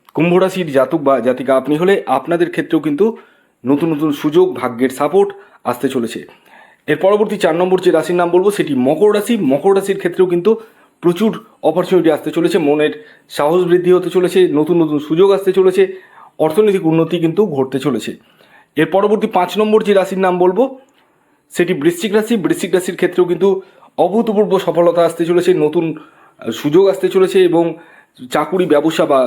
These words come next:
সেলফ প্রফেশন থেকে প্রচুর অর্থ ইনকাম করতে চলেছেন আপনারা। এর পরবর্তী সর্বশেষ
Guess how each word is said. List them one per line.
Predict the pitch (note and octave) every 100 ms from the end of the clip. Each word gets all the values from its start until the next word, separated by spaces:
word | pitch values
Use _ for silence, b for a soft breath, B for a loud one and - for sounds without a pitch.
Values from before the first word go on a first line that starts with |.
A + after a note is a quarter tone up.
| -
সেলফ | - E3+
প্রফেশন | E3 D#3 D#3 D#3+
থেকে | E3+
প্রচুর | D#3+ D#3+ F3+
অর্থ | C#3+ C#3+ D#3
ইনকাম | D3+ C#3 C#3
করতে | C3+ C3+
চলেছেন | C3+ D3+ D3 D3+
আপনারা। | C3+ G#2 G2+ F2 b b b b b b b -
এর | D#3+ D#3
পরবর্তী | F#3+ G3+ G3+ A3 G#3 - C#3
সর্বশেষ | E3 E3 F#3 G3